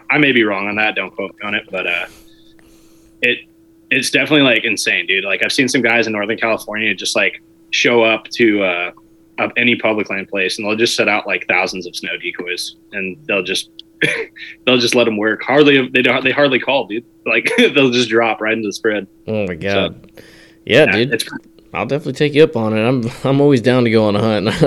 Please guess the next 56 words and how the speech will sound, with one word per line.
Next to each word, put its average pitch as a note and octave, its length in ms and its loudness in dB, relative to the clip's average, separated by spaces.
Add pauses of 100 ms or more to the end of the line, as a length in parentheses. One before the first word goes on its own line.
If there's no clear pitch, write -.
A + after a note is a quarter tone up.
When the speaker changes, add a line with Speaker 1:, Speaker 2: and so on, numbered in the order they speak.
(140)
Speaker 2:
I C3 100 4
always C3+ 300 4
try B2 160 6
to A2+ 60 6
Speaker 1:
Yeah, - 80 2
Speaker 2:
schedule A2+ 280 8
Speaker 1:
we're, G#2 80 2
Speaker 2:
one, F#2+ 160 0
dude. G2+ 80 2
Speaker 1:
dude, G#2+ 80 6
Speaker 2:
I'm C3 80 4
Speaker 1:
we're, D#3+ 220 8
Speaker 2:
like, - 20 -2
Speaker 1:
we're A#2 60 -2
Speaker 2:
"All D3 80 6
right." D3 80 6
Speaker 1:
trying, D3+ 360 2
we're D#3 140 8
trying D#3 300 2
to, D3+ 60 4
like, A2+ 240 2
get A#2+ 140 2
on A#2 320 0
some B2 200 -2
of A2+ 40 0
those G#2+ 160 0
big G#2+ 300 -2
name A2 220 0
hunts G#2 360 -4
so A2+ 80 2
we G#2 140 0
can, G2 300 -4
you G#2 100 -2
know, G2 160 0
just G#2 340 -2 (140)
get A2 240 2
out G2+ 240 -2
there, E2+ 180 -4
you F2+ 140 0
know? F#2+ 240 -2 (320)
And, G2+ 240 -4
uh, F#2+ 260 0 (760)
'cause, C#3 140 2
like, C3+ 260 0
I B2+ 100 0
don't D3+ 100 4
know D#3 120 4
if C#3+ 120 0
you've C3+ 120 4
ever A#2 260 0
experienced A2+ 600 0
a A2 40 0
field G#2+ 280 -4
hunt B2 280 -4
for G#2 120 -8
geese G2 500 -2